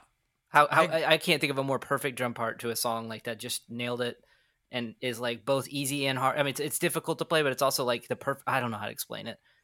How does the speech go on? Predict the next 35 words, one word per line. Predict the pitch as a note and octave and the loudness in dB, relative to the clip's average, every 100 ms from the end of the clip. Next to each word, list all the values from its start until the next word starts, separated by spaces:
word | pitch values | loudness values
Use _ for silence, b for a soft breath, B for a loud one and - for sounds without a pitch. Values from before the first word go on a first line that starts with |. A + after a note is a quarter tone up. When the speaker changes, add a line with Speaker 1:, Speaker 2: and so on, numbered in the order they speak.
| b b b | b b b
Speaker 1:
It's | - | -4
magic. | C3+ A#2 A2+ - - | 0 0 -2 -8 -10
It's | C3+ | -8
drum | - D#3 C#3 | 0 2 4
magic. | B2 A#2 B2+ _ _ - | 2 0 -6 _ _ -6
That's | C#3+ | -2
all | B2 | 0
he | A#2+ | -2
does. | A2 A2 - - _ | -4 -6 -10 -12 _
Speaker 2:
I | D#3+ | -2
think | E3+ G#3+ G#3+ | -2 -4 -4
you, | G3 F3+ D#3 | -4 -4 -4
you | D#3 | -2
brought | D3 C3+ | 4 4
up | B2 | 4
a | |
really | B2+ B2+ | -2 -2
good | B2 | -4
point | A2 A2 F#2 | -4 -4 -4
earlier, | G#2 F#2 F2+ | -6 -8 -8
Chris. | G#2 G2 - - | -8 -6 -8 -8
I | A2 | -8
feel | - B2+ | -4 -2
like, | A#2+ A#2 - - | 0 -2 -10 -10
and | |
we've | C3+ B2 | -8 -2
talked | B2+ G#2+ | -2 -2
about | G2 | -6
this | F#2+ | -6
before, | - F#2+ G#2+ G2 - | -10 -12 -14 -14 -10
but | G2+ - _ _ _ _ - | -10 -10 _ _ _ _ -6
specifically | B2+ - C#3 D3+ B2+ | -4 2 2 2 -2
on | A#2+ | -6
this | G2 - | -4 -4
record, | G2 G2 | -4 -4